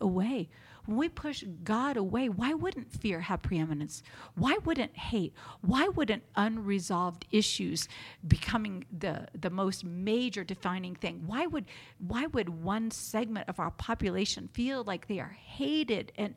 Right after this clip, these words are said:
outed by the rest of the segment? And at the same time, you know, John, we were up in Glenwood Springs last weekend, and I was in Starbucks, and I saw a policeman. And I just walked up to him. I put my hand on his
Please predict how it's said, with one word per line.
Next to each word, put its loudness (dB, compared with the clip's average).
outed 6
by 6
the 0
rest 2
of 0
the -4
segment? 0
And 4
at -2
the 2
same 2
time, 0
you 2
know, 0
John, -2
we 8
were 4
up 0
in 2
Glenwood -2
Springs 0
last -2
weekend, 0
and 6
I 6
was 2
in -6
Starbucks, -2
and -2
I -2
saw 0
a -2
policeman. 2
And 6
I 4
just -4
walked -4
up 2
to 0
him. -2
I -2
put 4
my -2
hand -2
on -2
his -8